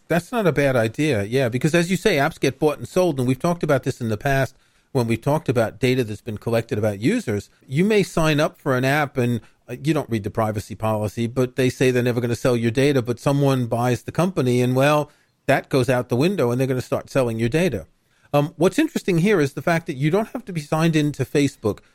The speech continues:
for this to do anything. So what they're doing is they're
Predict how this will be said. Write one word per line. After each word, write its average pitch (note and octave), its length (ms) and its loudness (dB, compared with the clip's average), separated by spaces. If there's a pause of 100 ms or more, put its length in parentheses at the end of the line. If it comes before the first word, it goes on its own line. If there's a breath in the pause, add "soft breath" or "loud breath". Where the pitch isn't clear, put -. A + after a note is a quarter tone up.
(180)
for B2 100 2
this B2 200 0
to C3+ 100 -4
do B2 220 2
anything. G2 360 -6
So C3+ 280 0 (420 soft breath)
what G#3+ 240 2
they're C4 160 0
doing C#3+ 640 2
is C3+ 420 2
they're G3+ 540 0